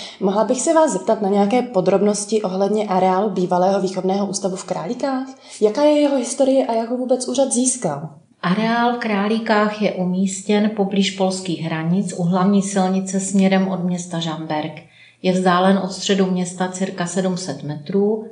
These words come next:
Speaker 2: Celková rozloha tohoto areálu je cirka čtyři hektary.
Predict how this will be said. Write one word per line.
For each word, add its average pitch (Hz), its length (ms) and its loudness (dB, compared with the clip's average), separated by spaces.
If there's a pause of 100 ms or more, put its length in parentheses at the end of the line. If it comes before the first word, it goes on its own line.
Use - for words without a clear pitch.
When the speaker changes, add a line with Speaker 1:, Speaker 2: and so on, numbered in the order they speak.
(120)
Speaker 2:
Celková 214 540 2
rozloha 185 420 2
tohoto 190 420 0
areálu 175 460 0
je 180 180 0
cirka 175 480 -2
čtyři 170 300 -4
hektary. 147 600 -6